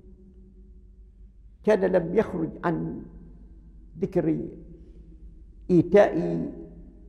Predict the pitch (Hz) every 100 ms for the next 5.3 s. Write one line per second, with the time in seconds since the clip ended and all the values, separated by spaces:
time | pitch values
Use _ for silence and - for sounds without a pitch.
0 | - - 131 220 185 185 - 165 160 202
1 | 175 156 175 156 165 151 175 147 135 -
2 | - - - - - - - - - 139
3 | 143 180 202 190 - 175 214 - 185 -
4 | 180 208 196 233 185 185 170 170 156 156
5 | 143 - -